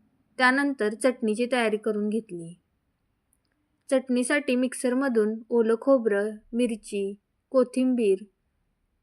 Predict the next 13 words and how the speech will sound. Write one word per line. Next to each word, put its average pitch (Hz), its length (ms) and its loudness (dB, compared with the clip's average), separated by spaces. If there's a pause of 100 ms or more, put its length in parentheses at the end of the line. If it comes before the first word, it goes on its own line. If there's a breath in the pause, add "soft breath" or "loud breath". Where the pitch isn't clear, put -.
(140)
थोडेसे 254 360 2
शेंगदाणे 247 720 -2 (1000)
आणि 240 360 0
आल्याचा 233 360 0
तुकडा 233 380 -6 (580)
हे 247 80 -2
सर्व 277 260 2
मिक्सरच्या 254 520 -2
भांड्यामधून 240 640 0
बारीक 214 260 0
करून 254 340 -2
घेतलं 226 420 -2 (760)
आणि 254 440 4